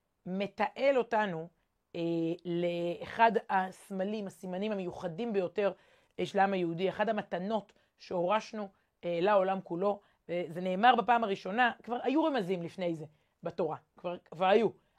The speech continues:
אבל פה באמת, בפעם הראשונה, אה, אני לא רוצה לקרוא לזה מסיבת עיתונאים, כן, זה מעמד הר סיני, בפעם הראשונה זה נמסר בצורה פומבית, רשמית ומחייבת. "זכור את יום השבת לקדשו". תזכור אותו. ופה מגיע פירוט.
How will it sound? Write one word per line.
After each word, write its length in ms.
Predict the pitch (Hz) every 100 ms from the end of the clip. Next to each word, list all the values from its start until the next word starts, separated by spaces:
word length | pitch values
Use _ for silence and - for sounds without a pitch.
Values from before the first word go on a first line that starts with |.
| -
אבל 160 | 170 180
פה 200 | 294 302
באמת, 400 | 226 220 233 196
בפעם 260 | 190 233
הראשונה, 520 | 202 180 - 175 202 190 _ _ _
אה, 280 | 175 170 156 151 _ -
אני 80 |
לא 60 | 175
רוצה 180 | 175 175
לקרוא 180 | 170 185
לזה 100 | 175
מסיבת 280 | 160 190
עיתונאים, 500 | 190 196 180 269 190
כן, 180 | 151 180
זה 60 | 147
מעמד 260 | 151 190
הר 100 | 196
סיני, 280 | 180 185 214 - _ _ -
בפעם 240 | 165 254
הראשונה 380 | 247 208 180 202
זה 80 | 180
נמסר 420 | 170 - 233 214
בצורה 340 | 190 196 196
פומבית, 580 | 196 196 185 185 233 - _ _ _ _
רשמית 540 | 165 175 196 220 226 180
ומחייבת. 680 | 170 - 156 156 143 - _ _ _ -
"זכור 680 | 143 151 - - 254 269 269 - -
את 160 | -
יום 140 | 202 196
השבת 520 | - 160 185 196 _ _ _ _ _ -
לקדשו". 460 | 170 160 - 160 - _ _
תזכור 420 | - 127 - 254 226
אותו. 180 | - - _ _ _ 165
ופה 220 | 170 262
מגיע 240 | 240 220
פירוט. 480 | 220 190 185 -